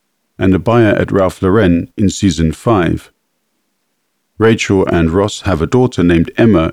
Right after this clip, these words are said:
in The One Where Rachel Has a Baby Part Two at the end of season eight. In the final episode of the series, Ross and Rachel confess their love for each other,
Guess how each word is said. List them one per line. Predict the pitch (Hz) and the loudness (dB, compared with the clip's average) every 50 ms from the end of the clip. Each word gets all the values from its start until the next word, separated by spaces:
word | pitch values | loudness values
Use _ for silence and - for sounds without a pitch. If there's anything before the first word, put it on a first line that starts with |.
| - - | -4 -2
in | 87 87 87 87 82 80 | 0 2 2 2 0 0
The | - 92 | -2 -2
One | 80 85 98 101 101 98 | 0 2 2 2 2 2
Where | 87 90 87 85 | 2 2 0 2
Rachel | 80 95 92 82 - - 87 80 | 2 0 -2 -2 -4 -6 -4 -4
Has | 80 82 - | -4 -4 -4
a | 82 | -2
Baby | 73 92 90 87 - - 76 73 | -2 0 0 0 -2 -2 -6 -6
Part | - - - 87 78 - - | -8 -6 -6 -6 -6 -6 -8
Two | - - 139 117 87 82 95 - _ _ _ _ _ _ _ | -4 0 2 2 2 0 -2 -6 _ _ _ _ _ _ _
at | - 104 92 - | -4 -4 -2 0
the | 101 101 98 | 0 2 2
end | 90 85 80 | 2 2 0
of | 80 73 | -2 -4
season | - - 92 80 76 78 82 | -4 -4 -4 -4 -2 -2 0
eight. | 92 87 - - - - _ _ _ _ _ _ _ _ _ _ _ _ _ _ _ _ _ _ _ _ _ _ _ _ _ _ _ _ _ _ _ _ _ | 0 0 -2 -4 -10 -20 _ _ _ _ _ _ _ _ _ _ _ _ _ _ _ _ _ _ _ _ _ _ _ _ _ _ _ _ _ _ _ _ _
In | 104 101 | 0 2
the | 95 - | 2 0
final | - - - 214 - 151 131 | 0 2 2 4 4 4 4
episode | - - - - 143 123 - 120 95 90 76 | 2 2 0 0 -2 -2 0 0 0 0 0
of | 80 76 | -4 -6
the | 82 | -6
series, | - - - 160 147 104 82 76 76 - - - _ _ _ _ _ _ _ | -8 -2 0 2 2 2 2 0 -2 -4 -10 -18 _ _ _ _ _ _ _
Ross | 101 113 143 151 - - | 0 0 0 0 0 0
and | 165 156 147 120 | 2 2 2 4
Rachel | 113 107 98 - - 90 80 | 2 2 0 0 -2 -4 -4
confess | - - - 110 107 - - - 113 87 - - | -4 -2 -2 -2 -2 0 0 0 0 0 -2 -2
their | - 107 107 | 0 0 2
love | 107 104 87 - | 2 0 -2 -4
for | - - 87 | -2 -2 -2
each | 78 - - | -2 0 -2
other, | 87 73 71 - - | -4 -2 -2 -6 -10